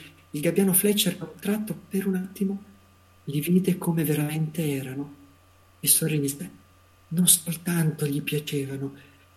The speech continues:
li amava. Quello che vide era molto bello.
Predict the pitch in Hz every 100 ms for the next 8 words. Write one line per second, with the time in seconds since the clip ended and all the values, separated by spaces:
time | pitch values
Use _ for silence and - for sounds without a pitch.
0 | _ 165 185 175 185 - 160 165 156 165
1 | 143 139 - 131 - 196 - - - -
2 | - - 190 - 180 214 180 156 156 156
3 | 143 135 127 175 170